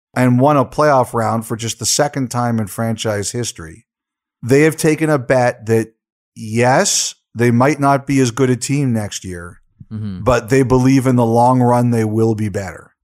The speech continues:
Speaker 1: It is a big, bold bet. That is their bet.
Speaker 2: If you're someone, and I count myself as one of these people,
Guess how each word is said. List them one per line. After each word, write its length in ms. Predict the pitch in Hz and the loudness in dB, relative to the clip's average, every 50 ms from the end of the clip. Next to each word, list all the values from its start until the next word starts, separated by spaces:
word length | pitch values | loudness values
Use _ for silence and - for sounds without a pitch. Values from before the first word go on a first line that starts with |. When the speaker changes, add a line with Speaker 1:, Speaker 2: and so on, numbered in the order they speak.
| _ _ _ _ _ _ _ _ _ | _ _ _ _ _ _ _ _ _
Speaker 1:
It 240 | 127 123 127 123 131 | -2 -2 -2 0 0
is 420 | 123 120 117 113 113 107 104 - - - | 0 2 2 2 0 0 -2 -4 -2 -2
a 120 | 110 104 | -2 -2
big, 760 | 101 95 95 - - - 123 123 127 131 139 143 139 139 143 - _ _ - | -2 -6 -12 -12 -4 0 2 4 4 4 4 2 0 -4 -10 -16 _ _ -14
bold 640 | 107 98 101 107 117 117 117 120 120 117 117 113 - - - | -14 -10 -4 0 2 2 4 4 4 4 2 0 -4 -10 -16
bet. 520 | 95 90 87 92 87 80 - - - - - _ _ _ _ _ _ _ _ _ _ - | -14 -8 -6 -6 -6 -6 -8 -12 -14 -16 -16 _ _ _ _ _ _ _ _ _ _ -18
That 480 | 113 104 104 127 123 123 123 123 123 - | -14 -4 0 2 2 2 2 0 0 -2
is 180 | 123 117 101 92 | -2 -2 -2 0
their 200 | 110 113 107 107 | 0 0 0 0
bet. 480 | 95 104 90 80 - - - - - _ _ _ _ _ _ _ _ _ _ _ | -2 -4 -8 -10 -10 -14 -16 -18 -18 _ _ _ _ _ _ _ _ _ _ _
Speaker 2:
If 180 | 135 123 - - | -12 -10 -6 -2
you're 200 | 135 147 165 165 | 0 0 2 0
someone, 600 | - - - 131 120 113 107 92 80 69 71 - | 0 -2 0 2 2 2 2 0 -2 -4 -8 -8
and 140 | - 98 101 | -6 -4 -4
I 80 | 104 | -2
count 180 | - 120 110 104 | -2 -2 0 0
myself 400 | 104 101 92 - 107 98 90 - | 0 0 -2 -2 -2 -4 -4 -6
as 100 | 95 87 | -6 -6
one 140 | 98 95 92 | -4 -4 -4
of 60 | 90 | -4
these 160 | 92 87 - | -6 -8 -10
people, 420 | - 87 80 - - - - - | -12 -14 -16 -14 -16 -20 -20 -20